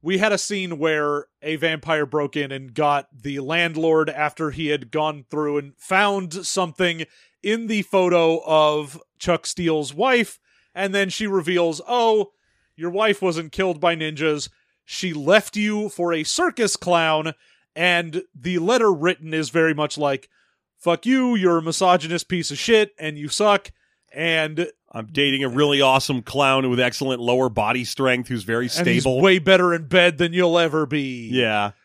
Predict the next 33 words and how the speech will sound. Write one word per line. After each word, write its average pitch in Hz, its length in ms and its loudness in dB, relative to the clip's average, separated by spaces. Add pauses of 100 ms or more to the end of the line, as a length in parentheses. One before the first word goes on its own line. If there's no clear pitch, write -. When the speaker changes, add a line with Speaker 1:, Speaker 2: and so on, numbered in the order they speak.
(120)
Speaker 1:
So, 170 500 4 (100)
just 208 220 0
a 233 60 4
very 196 420 4
embarrassing 190 760 0
note. 160 440 0 (160)
Speaker 2:
That's 123 180 -6
why 156 140 4
he 190 160 2
hates 220 240 2
clowns 165 440 4
so 139 180 2
very 127 260 2
much, 110 280 -4
and 120 120 -2
yet 135 160 2
he 160 100 -2
must 165 340 -2
go 147 200 4
towards 131 280 -2
these 117 160 -6
clowns. 101 760 -6
Speaker 1:
Because 185 600 2 (720)
the 143 140 -6
governor's 226 800 2 (200)
charity 269 520 0
event 196 320 2
tonight 170 360 -2
is 160 140 -4
happening 175 480 0
at 175 240 2
a 196 40 2
circus, 160 720 -2